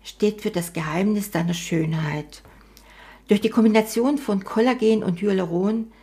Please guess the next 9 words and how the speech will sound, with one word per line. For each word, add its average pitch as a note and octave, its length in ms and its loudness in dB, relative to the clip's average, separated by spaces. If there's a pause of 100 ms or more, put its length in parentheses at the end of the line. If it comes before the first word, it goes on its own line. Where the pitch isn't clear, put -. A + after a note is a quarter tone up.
(300)
wird F#3+ 140 0
die F3+ 100 0
Hautstruktur G#3 720 -2
gefestigt, G#3+ 760 -2
geklettet F3 720 -4 (420)
und A#3+ 160 4
der A#3+ 80 4
vorzeitigen G3 840 -2
Hautalterung F#3+ 840 -2